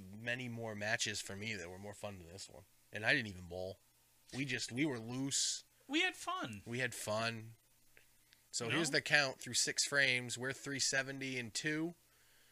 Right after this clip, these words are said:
Speaker 1: and U S A East is three twenty-five and two.
Speaker 2: Hey, knock, knock.
Speaker 1: Who's there, Tim?
Speaker 2: Justin.
Speaker 1: Justin who?
Speaker 2: Just in time to wipe my ass.
Speaker 1: Jesus. <laughs>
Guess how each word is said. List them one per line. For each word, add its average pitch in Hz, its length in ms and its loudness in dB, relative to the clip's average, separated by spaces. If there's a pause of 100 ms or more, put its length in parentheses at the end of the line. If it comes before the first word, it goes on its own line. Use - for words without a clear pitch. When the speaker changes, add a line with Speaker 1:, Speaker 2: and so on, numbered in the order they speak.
(120)
Speaker 1:
and 113 120 -8
U 123 120 0
S 120 140 2
A 120 80 4
East 123 260 2
is 107 120 0
three 139 200 -2
twenty-five 120 800 4
and 92 160 -8
two. 55 400 -8
Speaker 2:
Hey, 135 200 0
knock, 127 200 0
knock. 110 320 -6 (920)
Speaker 1:
Who's 113 280 -2
there, 104 240 2
Tim? 92 400 -4 (200)
Speaker 2:
Justin. 113 440 -2 (440)
Speaker 1:
Justin 107 580 -2
who? 90 240 -10 (220)
Speaker 2:
Just 156 260 2
in 165 100 2
time 190 260 8
to 202 80 8
wipe 220 220 6
my 240 120 6
ass. 254 560 4 (500)
Speaker 1:
Jesus. - 800 -10 (1120)
<laughs> 170 100 4